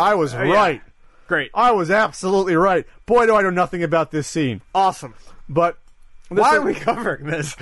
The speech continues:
Speaker 2: Go. <laughs>
Speaker 1: So this is, so this is what happened, though. They had, like, the, I guess the teams had rooms set up for them to go in and put their gear in practice before
Speaker 2: Mm-hmm.
Speaker 1: the event. Yet,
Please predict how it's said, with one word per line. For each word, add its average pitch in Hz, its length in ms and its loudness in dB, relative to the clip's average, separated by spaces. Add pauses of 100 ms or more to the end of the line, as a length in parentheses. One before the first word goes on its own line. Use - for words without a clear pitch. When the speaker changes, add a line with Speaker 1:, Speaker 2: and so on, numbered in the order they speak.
(240)
Speaker 2:
Go. 139 320 -2 (100)
<laughs> 285 100 -2 (480)
Speaker 1:
So 180 180 -2
this 208 180 -4
is, 165 300 -6
so 196 80 -2
this 220 160 -2
is 208 100 -4
what 180 220 -2
happened, 165 380 -4
though. 95 160 -10 (380)
They 151 120 0
had, 185 260 -2
like, 175 200 -2
the, 147 260 -2
I 139 60 -6
guess 185 180 -2
the 175 100 -8
teams 202 380 -6
had 160 300 -2 (260)
rooms 208 260 0
set 175 160 0
up 151 140 -2
for 143 60 -10
them 143 160 -4
to 139 80 -6
go 165 240 2
in 151 120 0
and 139 140 -6
put 160 160 -6
their 175 80 -4
gear 120 260 -6
in 135 80 -4
practice 220 440 -6
before 151 260 -2
Speaker 2:
Mm-hmm. 139 80 2
Speaker 1:
the 139 100 0
event. 147 400 -6
Yet, 143 180 -4